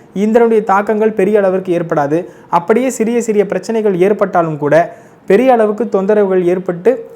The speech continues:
அஹ், பிரிவு வரைக்கும் போகாது அப்படிங்கிறதையும் இந்த அமைப்புகளை நம்ம தெரிவிச்சுக்கிறோம்.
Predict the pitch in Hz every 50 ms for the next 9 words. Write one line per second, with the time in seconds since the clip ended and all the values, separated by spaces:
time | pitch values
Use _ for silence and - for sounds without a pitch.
0 | - - - - 165 165 156 151 147 147 202 208 254 247 233 214 202 202 214 202
1 | 226 208 - 180 180 190 185 185 180 170 165 170 151 120 120 127 - 170 180 175
2 | 170 156 156 190 240 285 285 - - - 156 151 156 151 151 143 139 143 156 165
3 | 165 165 160 156 165 170 156 147 139 139 147 139 143 139 131 - 127 127 123 -